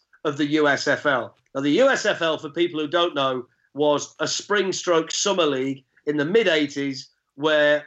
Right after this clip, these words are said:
the idea was to take on the N F L. They got players like Jim Kelly and Herschel Walker to play for them instead of going to N F L teams. Lasted about four or five years. Donald Trump apparently ruined it.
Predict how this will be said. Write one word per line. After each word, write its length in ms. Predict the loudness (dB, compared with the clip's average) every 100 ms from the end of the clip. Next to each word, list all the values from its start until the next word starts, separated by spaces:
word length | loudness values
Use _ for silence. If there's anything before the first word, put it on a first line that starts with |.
| -4
the 120 | 0
idea 420 | 0 2 2 0
was 240 | 0 -4 -6
to 80 | -6
take 340 | -2 -2 0
on 140 | -2 0
the 100 | -2
N 120 | -2
F 200 | -4 -2
L. 380 | 0 0 -2 -8 _ -4
They 100 | -2
got 260 | 0 -2 0
players 300 | 0 0 0
like 220 | -2 0
Jim 260 | -2 -2
Kelly 340 | -2 0 2 0
and 80 | 0
Herschel 340 | 0 0 -2
Walker 520 | 0 0 2 2 0 -2 _ _ -8
to 120 | -8
play 300 | -2 0 0
for 140 | 0
them 280 | 0 0 0
instead 300 | -2 -2 -2
of 100 | 0
going 200 | 0 -2
to 160 | -2 -2
N 80 | -2
F 180 | 0
L 180 | 0 0
teams. 500 | 0 0 0 -4 -8 -18 _ -2
Lasted 340 | -2 0 0
about 280 | 2 0 0
four 220 | 2 2
or 60 | 0
five 340 | 0 0 0
years. 360 | -4 -4 -6 -10 _ _ _ -2
Donald 340 | 0 2 2
Trump 240 | 2 -2 0
apparently 420 | 0 0 0 -2
ruined 340 | 0 0 0 0
it. 200 | -2